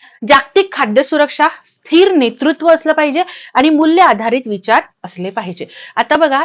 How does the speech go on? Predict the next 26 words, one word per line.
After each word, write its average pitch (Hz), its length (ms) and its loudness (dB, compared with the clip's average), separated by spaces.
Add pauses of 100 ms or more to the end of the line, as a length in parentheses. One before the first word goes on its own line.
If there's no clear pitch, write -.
इथे 277 220 -4
प्रश्न 359 340 -2
असा 339 180 -2
असतो 330 200 -4
की 381 80 -4
पहिले 294 420 2
तीन 349 260 0
देश 302 220 -2
कोणते. 170 400 -8 (240)
ओके, 339 200 0
मी 320 100 0
पाच 285 320 2
देश 311 200 -2
आणलेले 220 300 -2
आहे, 254 80 0 (340)
सिंगापूर, 381 580 4 (320)
स्वित्झर्लंड, 339 640 2 (400)
डेन्मार्क, 277 540 4 (160)
सायप्रस, 302 600 0
स्वीडन. 202 720 -2
ओके, 277 160 2 (580)
एक 359 220 2
गोष्ट 392 300 2
तुम्हाला 392 280 0
दिसली 370 340 0
का, 330 180 2